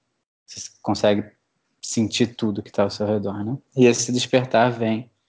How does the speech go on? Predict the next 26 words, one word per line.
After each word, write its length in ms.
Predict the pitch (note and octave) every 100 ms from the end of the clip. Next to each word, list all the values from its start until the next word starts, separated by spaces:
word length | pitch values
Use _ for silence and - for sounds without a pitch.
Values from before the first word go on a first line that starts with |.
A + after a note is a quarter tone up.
| _ _ _ _ _ _ _
quando 260 | _ G#2 G2+
você 320 | G#2 - A2
usa 280 | G2+ G2+ G2
essas 280 | G2 G#2+ G2
duas 260 | G2 G2+
ferramentas. 1000 | - G#2+ G#2+ A2+ A2 A2+ - A#2+ - - _ _ _ _ _ _ _ _ _ _ _
Também 160 | C3 D3
não 80 | C#3
gostei 300 | A#2 - A2
de 80 |
ferramenta, 600 | - A2 G#2+ G2+ G2 - _ -
mas 200 | A2 -
tudo 200 | A#2+ F#2+
bem. 200 | F#2+ - _ _ _ _
Que 100 | -
chega, 520 | A2+ - A2 A2 A2 A#2 - - -
<laughs> 1500 | - F3+ E3 G#3+ G#3 G3+ G#3+ - - - - - F#4 A3+ - -
que 100 | A#2
chega 360 | - A#2 A2+
na 160 | A2+ A2
sama-, 500 | - A2 A2 G#2+ G#2+
no 120 | A2+
samatá 600 | G#2+ A#2 A2 A2 - G#2
e 60 | G#2
no 120 | A2
vipassana. 540 | G#2+ A2 - - -